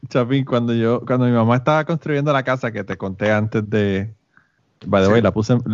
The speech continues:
Speaker 1: esto, esto va para Patreon. Hablamos unas historias antes de comenzar que las voy a poner en Patreon.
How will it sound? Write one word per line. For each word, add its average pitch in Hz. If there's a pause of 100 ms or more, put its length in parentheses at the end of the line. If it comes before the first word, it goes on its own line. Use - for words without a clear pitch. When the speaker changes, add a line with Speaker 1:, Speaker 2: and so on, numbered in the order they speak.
Speaker 1:
esto, 117
esto 117
va 131
para 127
Patreon. 113
Hablamos 104
unas 135
historias 127
antes 117
de 120
comenzar 120
que 107
las 98
voy 101
a 98
poner 107
en 107
Patreon. 104